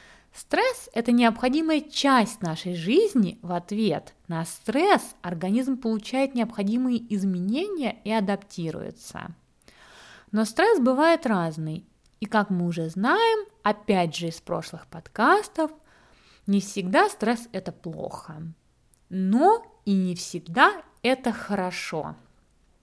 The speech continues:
Что же такое плохой стресс? Наш ежедневный стресс — это в основном наша реакция на то, что происходит с нами в жизни,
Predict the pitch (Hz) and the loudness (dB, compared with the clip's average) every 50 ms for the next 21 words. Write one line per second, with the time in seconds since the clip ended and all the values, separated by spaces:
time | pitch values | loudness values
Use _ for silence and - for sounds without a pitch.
0 | _ _ _ _ _ _ _ _ _ _ - - - - - _ _ - - - | _ _ _ _ _ _ _ _ _ _ -20 -20 -20 -20 -20 _ _ -14 -12 -6
1 | - - 359 415 427 330 277 - 190 180 - - 180 170 170 - 170 160 - - | 2 6 8 8 8 8 6 4 2 0 -2 0 -2 -2 -2 -2 -6 -6 -6 -4
2 | - 165 160 - - - - 180 160 165 165 - - - - - _ _ _ _ | -6 -4 -4 -6 -8 -10 -10 -10 -10 -10 -10 -10 -10 -10 -12 -16 _ _ _ _
3 | _ _ _ _ _ _ _ _ _ _ _ _ _ _ _ _ _ _ _ _ | _ _ _ _ _ _ _ _ _ _ _ _ _ _ _ _ _ _ _ _
4 | _ _ _ _ _ - 214 285 370 453 - - - 220 214 196 226 202 226 254 | _ _ _ _ _ 2 4 6 6 4 2 0 0 2 2 2 2 4 4 4
5 | 262 254 247 247 233 233 - - - 320 392 480 508 - - - - - _ _ | 6 6 6 4 4 2 2 2 4 6 6 4 2 0 -4 -10 -12 -16 _ _
6 | _ - - - - - - _ _ _ - 453 508 494 370 262 247 247 - 202 | _ -20 -20 -20 -20 -20 -20 _ _ _ 2 2 4 6 6 6 6 4 4 4
7 | 196 208 254 330 403 403 311 247 254 302 320 311 - 294 285 262 277 285 269 208 | 4 6 8 8 8 8 8 6 6 6 4 4 6 6 6 8 8 8 8 8
8 | 170 - - - - - - 151 156 - - - 185 185 180 180 175 - - 330 | 6 4 -2 -12 -10 -8 -6 -6 -6 -8 -8 -6 -2 -2 0 -2 0 2 6 8
9 | 381 427 440 440 403 - - - - 285 320 - - 240 208 190 180 - - - | 8 8 8 6 4 0 -4 0 2 4 4 4 4 4 4 4 2 0 -2 2
10 | 349 427 466 440 427 - - 214 233 262 285 277 269 233 208 196 190 196 180 170 | 4 4 4 4 2 0 0 2 4 4 4 4 2 0 0 0 2 2 2 0
11 | 170 156 151 156 156 151 | 0 -2 -4 -4 -6 -6